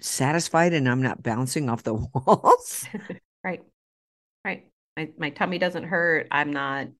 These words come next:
Speaker 2: freaking out in my head. Um, I'm just,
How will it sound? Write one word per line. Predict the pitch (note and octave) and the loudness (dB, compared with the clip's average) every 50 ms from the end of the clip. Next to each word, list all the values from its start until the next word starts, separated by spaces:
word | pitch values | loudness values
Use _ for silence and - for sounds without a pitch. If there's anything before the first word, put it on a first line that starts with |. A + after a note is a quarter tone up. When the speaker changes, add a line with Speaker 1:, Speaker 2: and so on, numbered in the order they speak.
| _ _ _ - | _ _ _ -8
Speaker 2:
freaking | - F3+ F3+ - E3+ E3 | -6 -6 -2 -2 0 2
out | E3+ E3+ - | 2 0 0
in | E3 | -4
my | E3 D3+ D3 | -6 -4 -4
head. | D#3+ D3+ D#3 D3 D3+ D#3 D#3+ E3+ F3 E3 - - - - - - - - | -2 0 0 0 2 0 0 -2 -6 -8 -14 -18 -20 -20 -20 -18 -8 -2
Um, | - C#3 D3 D3 C#3+ C3+ C3 C3 - - _ _ _ _ _ - | 0 0 2 0 0 -4 -6 -8 -10 -20 _ _ _ _ _ -8
I'm | D3+ G3+ A3+ G3+ | -4 -4 -4 -2
just, | E3 D3 C#3+ - | -4 -4 -6 -8